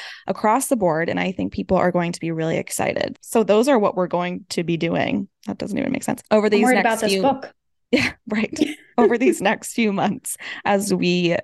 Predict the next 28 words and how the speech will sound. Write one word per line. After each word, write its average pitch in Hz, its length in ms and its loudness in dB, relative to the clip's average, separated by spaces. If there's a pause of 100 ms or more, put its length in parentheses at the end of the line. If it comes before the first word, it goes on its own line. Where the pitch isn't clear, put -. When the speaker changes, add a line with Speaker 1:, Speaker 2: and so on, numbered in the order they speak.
Speaker 1:
get - 380 -2
beyond 170 380 0
that. 80 260 -2
And 175 180 -2
then 165 140 -2
we - 100 -2
can - 200 -6
decide - 480 -6
from - 180 -4
there. - 340 -4 (520)
So 226 160 2
he's 233 100 4
Speaker 2:
Okay, 226 120 2
Speaker 1:
still 311 160 2
being - 180 2
a - 140 0
Speaker 2:
um, - 40 4
Speaker 1:
little 156 240 2
wishy-washy - 640 -2
about - 280 0
this. - 480 -2 (580)
Speaker 2:
You 240 100 -2
know 226 100 0
what 226 120 -2
this 269 180 0
reminds 214 500 2
me 226 140 -2
of? 254 260 0